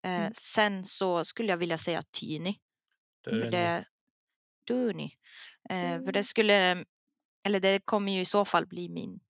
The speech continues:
Speaker 1: första tävling utomlands.
Speaker 2: Mm.
Speaker 1: Eh, det är ju inte den minsta tävlingen heller. <laughs>
Speaker 2: Nej, exakt.
Speaker 1: Så den ser jag väl, eh, fram emot minst lika mycket som individuell S M.
Speaker 2: Mm.
Speaker 1: Mm.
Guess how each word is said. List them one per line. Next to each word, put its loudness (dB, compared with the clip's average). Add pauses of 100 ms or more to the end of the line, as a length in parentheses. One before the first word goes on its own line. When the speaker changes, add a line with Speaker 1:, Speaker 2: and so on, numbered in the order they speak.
(340)
Speaker 1:
första -6
tävling -2
utomlands. -6 (300)
Speaker 2:
Mm. -4 (1400)
Speaker 1:
Eh, -14 (220)
det -8
är -2
ju -4
inte -4
den -2 (200)
minsta -8
tävlingen -4
heller. -8
<laughs> -2
Speaker 2:
Nej, 4
exakt. -2
Speaker 1:
Så 8
den 6
ser 2
jag 6
väl, 4
eh, 4
fram 4
emot -2
minst 2
lika 2
mycket -4
som -4 (100)
individuell -4
S -2
M. -6 (460)
Speaker 2:
Mm. -10 (840)
Speaker 1:
Mm. -4